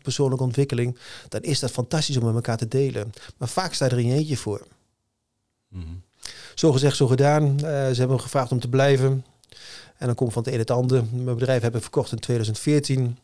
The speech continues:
Speaker 1: Om boeken te gaan schrijven, om lezingen te gaan geven, om seminars te ontwikkelen. Om eigenlijk een soort van leiderschapscoach, eh, ja, rond te trekken, eh, en, en mensen van dienst te zijn.
Speaker 2: Ja, en, en, en de, de verkoop van het bedrijf gaf dat ook, zeg maar, de
Speaker 1: Ja.
Speaker 2: ruimte om dat te gaan doen?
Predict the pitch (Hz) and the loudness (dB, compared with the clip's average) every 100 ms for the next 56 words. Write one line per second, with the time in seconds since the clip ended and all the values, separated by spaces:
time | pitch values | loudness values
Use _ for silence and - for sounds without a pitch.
0 | - - - - - - 156 120 175 226 | -18 -18 -16 -16 -12 0 2 4 2 2
1 | 214 - 160 - 135 120 117 123 131 123 | 0 0 -2 0 2 2 2 2 2 4
2 | 139 165 165 165 135 143 135 139 139 135 | 4 4 2 0 2 2 4 4 4 2
3 | 113 - 156 147 139 139 127 123 135 135 | 0 0 2 2 0 0 0 0 2 0
4 | 131 139 123 120 139 131 120 131 120 117 | 0 -2 -4 -2 -2 0 0 0 0 0
5 | 117 131 - - - 117 113 - 113 107 | 0 0 -4 -6 -2 -2 -2 -2 0 0
6 | 104 98 _ - - - - - - - | -2 -6 _ -20 -18 -18 -16 -16 -16 -6
7 | 113 110 107 139 127 - 127 117 120 117 | -2 -2 0 -2 -2 -2 -2 0 0 -2
8 | 104 - - - 127 117 120 123 117 123 | -2 -10 -18 -10 -6 -4 -4 -4 -2 -2
9 | 120 131 156 156 156 151 135 131 120 90 | 0 0 -2 -2 0 0 0 0 0 -2
10 | - - - 80 82 95 95 101 101 - | -8 -18 -14 -10 -8 -6 -4 -4 -4 -6
11 | 92 87 104 98 95 117 110 90 90 95 | -6 -4 -2 -2 -2 -2 -2 -4 -2 -2
12 | 95 - 98 - 90 95 - 92 - 92 | -2 -4 -6 -6 -8 -8 -8 -10 -8 -8
13 | 90 87 87 98 113 101 98 95 92 87 | -6 -6 -2 0 0 -2 -2 -4 -4 -6
14 | 101 147 | -6 -8